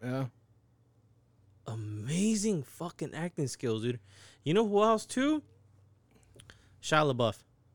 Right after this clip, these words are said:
Speaker 1: LaBeouf. Oh, dude. Uh, I loved the movie, dude. The Taxi
Speaker 2: That was,
Speaker 1: Driver.
Speaker 2: it was good, right? I, I mean, I, I thought he, I don't know. Actually, I shouldn't say it, but, um, uh, it was a good movie. Um,
Speaker 1: Dude,
Speaker 2: uh, huh?
Speaker 1: I asked you this.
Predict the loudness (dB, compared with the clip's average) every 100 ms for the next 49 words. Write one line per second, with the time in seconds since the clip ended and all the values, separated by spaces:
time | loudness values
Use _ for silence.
0 | _ -12 -8 -6 -6 -6 -10 -16 -12 0
1 | 6 8 10 10 10 8 0 0 4 4
2 | 4 -2 -8 -10 -6 0 0 2 0 0
3 | -2 -4 -6 -8 -10 0 6 6 8 6
4 | 8 8 8 8 6 2 2 4 4 2
5 | 2 2 2 2 0 0 -4 -12 _ -8
6 | -6 -6 -6 -8 -6 -10 -10 -12 -8 -8
7 | -4 -4 -4 -6 -10 -18 -20 -16 -16 -18
8 | -20 _ -2 2 6 8 8 6 8 6
9 | 4 0 _ -20 -4 2 4 6 6 4
10 | 2 -4 -10 _ _ -20 _ _ _ _
11 | _ _ _ _ _ -12 -8 -8 -12 -20
12 | _ _ _ -6 -6 -6 -10 2 4 4
13 | 2 2 -2 -2 -6 -10